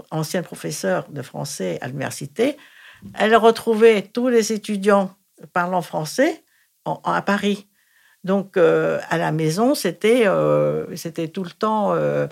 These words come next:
euh, rempli d'étails et, et, et donc, euh, la, la, la, la religieuse m'a, a aidé ma mère à trouver, euh, un, un pensionnat.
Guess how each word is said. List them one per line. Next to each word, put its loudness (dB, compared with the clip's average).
euh, -10
rempli -4
d'étails 0
et, -2
et, -10
et -6
donc, -8
euh, -6
la, -10
la, -12
la, -12
la -8
religieuse -6
m'a, -8
a -2
aidé -2
ma -2
mère -2
à 0
trouver, -4
euh, -4
un, -4
un -4
pensionnat. -4